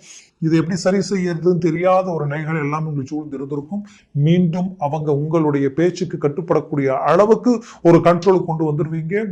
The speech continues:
மேற்கொண்டு உங்களுடைய ஆரோக்கிய ரீதியில் இருக்கக்கூடிய நாலாம் வீட்டில் இருக்கக்கூடிய ராகுவால ஆரோக்கிய பாதிப்புகளை சந்திச்சிருப்பீங்க. சிலருக்கு, அதாவது,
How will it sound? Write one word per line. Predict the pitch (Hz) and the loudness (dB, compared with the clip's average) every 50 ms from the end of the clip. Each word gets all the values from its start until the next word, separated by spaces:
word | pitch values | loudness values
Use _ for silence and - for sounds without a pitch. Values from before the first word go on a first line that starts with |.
| 156 131 | -4 -2
மேற்கொண்டு | 143 156 175 190 190 180 - - 190 185 185 185 190 220 | -2 -2 -2 -2 -4 -8 0 2 2 2 2 0 -4 -6
உங்களுடைய | 190 170 165 147 147 143 | -4 -4 -4 -2 0 2
ஆரோக்கிய | 127 131 135 156 185 202 208 202 165 175 196 | 4 4 4 4 6 4 4 4 6 4 4
ரீதியில் | 170 170 165 151 156 147 151 | 4 2 -2 -6 -6 -6 -6
இருக்கக்கூடிய | 151 151 180 160 156 151 135 135 156 185 208 - - _ _ - - _ 151 | -8 -8 -12 -12 -12 -12 -10 -8 -8 -8 -8 -10 -16 _ _ -20 -10 _ -2
நாலாம் | 147 156 156 170 180 190 196 190 | 2 2 2 2 2 2 0 0
வீட்டில் | 185 175 160 170 160 151 156 | 0 0 0 0 0 -2 -2
இருக்கக்கூடிய | 147 165 156 160 160 147 151 143 135 | -2 -4 -6 -6 -6 -6 -2 -2 0
ராகுவால | 131 131 135 147 170 170 170 175 160 151 151 151 175 | 2 4 4 4 4 4 2 0 2 2 2 4 4
ஆரோக்கிய | 160 139 175 196 180 190 208 196 170 165 196 185 | 6 6 6 6 6 6 6 4 2 0 -2 -2
பாதிப்புகளை | 147 147 147 147 147 151 147 - 143 139 147 139 147 | 2 2 0 0 0 -6 -6 -6 -6 -6 -6 -8 -8
சந்திச்சிருப்பீங்க. | 143 131 135 127 - 139 127 123 131 135 135 156 | -10 -12 -12 -10 -8 -8 -8 -6 -8 -10 -10 -10
சிலருக்கு, | 160 160 - 139 143 147 151 147 151 190 220 - - - - - - _ _ _ _ _ _ | -10 -10 -10 -8 -6 -6 -6 -4 -4 -4 -4 -6 -8 -16 -20 -20 -20 _ _ _ _ _ _
அதாவது, | 131 131 143 165 175 185 185 180 165 151 143 139 | 0 2 2 4 6 6 8 6 6 6 2 -2